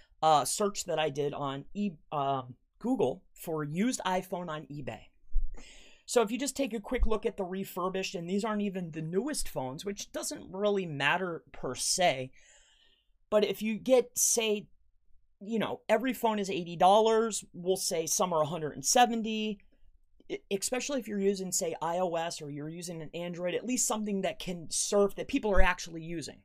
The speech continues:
right? That has at least five point one Android or has the newer operating systems, that's something that can run these things. You're gonna spend somewhere between, we'll say, eighty dollars a piece.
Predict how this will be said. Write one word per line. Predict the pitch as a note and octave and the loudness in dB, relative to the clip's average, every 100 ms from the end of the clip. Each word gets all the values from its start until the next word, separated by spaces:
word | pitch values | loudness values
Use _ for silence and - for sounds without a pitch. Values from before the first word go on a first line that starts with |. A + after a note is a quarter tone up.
| _ _ _ | _ _ _
right? | C3 C3+ E3 - | -4 -2 -4 -6
That | D#3+ D#3 | -8 2
has | G3 F#3+ | 4 4
at | F3+ F3+ | 0 -4
least | F#3+ - | -4 -4
five | F3+ E3 D#3 | -2 -2 -2
point | F3 D3 | -4 -2
one | D#3 D3+ | -2 -4
Android | E3+ F3+ D#3+ D3+ D3 | -4 -4 -4 -4 -2
or | C#3 | -4
has | D3 F3 D3 | -2 -4 -4
the | E3+ | -6
newer | F3+ F#3 F3+ | -4 -2 0
operating | E3+ E3+ F3 D#3+ D3+ | 0 -2 -4 -6 -8
systems, | E3 D#3 E3+ | -8 -10 -14
that's | - G4+ | -10 -6
something | E4+ F4+ D#4+ | -4 -2 -2
that | C4 | -2
can | - F3+ | -2 -6
run | D#3+ F3+ G#3 | -2 0 -2
these | D3 - | -4 -6
things. | B2+ - - - - - - - _ - | -8 -12 -14 -16 -18 -20 -20 -20 _ -8
You're | |
gonna | D#4 D#4+ | -2 0
spend | - B3 A#3+ | 0 0 0
somewhere | - A3+ A3 | -2 -4 -4
between, | G3+ F#3+ G#3+ G3+ G3+ - _ - | -6 -8 -8 -6 -8 -14 _ -6
we'll | G#3 | 2
say, | A#3+ | 4
eighty | G#3+ F#3+ F#3+ | 4 0 0
dollars | F3 E3+ D3+ | 2 0 -4
a | D3 | -8
piece. | - A2+ - - | -8 -10 -8 -10